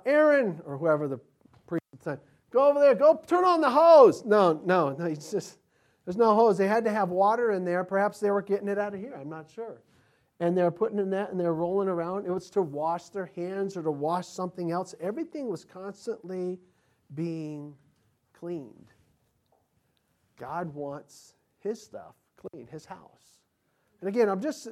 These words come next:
kind of to get ahead of ourselves. All of this really represents God's work on us as his temple. He wants things clean.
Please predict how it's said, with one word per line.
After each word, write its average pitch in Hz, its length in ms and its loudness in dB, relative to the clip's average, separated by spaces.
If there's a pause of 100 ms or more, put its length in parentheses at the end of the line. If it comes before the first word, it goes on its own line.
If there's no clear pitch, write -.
kind 269 220 -2
of 254 80 -4
to 202 100 -6
get 208 160 -2
ahead 208 180 -2
of 214 80 -6
ourselves. 170 360 -6 (320)
All 277 240 4
of 247 100 -4
this 226 240 0
really 233 300 0
represents 185 560 -4
God's 180 500 -4
work 175 240 -6
on 143 240 -8 (140)
us 151 320 -6
as 127 160 -18
his 135 120 -16 (140)
temple. 135 400 -18 (1040)
He 160 80 -12
wants 262 280 -8
things 277 260 -12
clean. 349 420 -14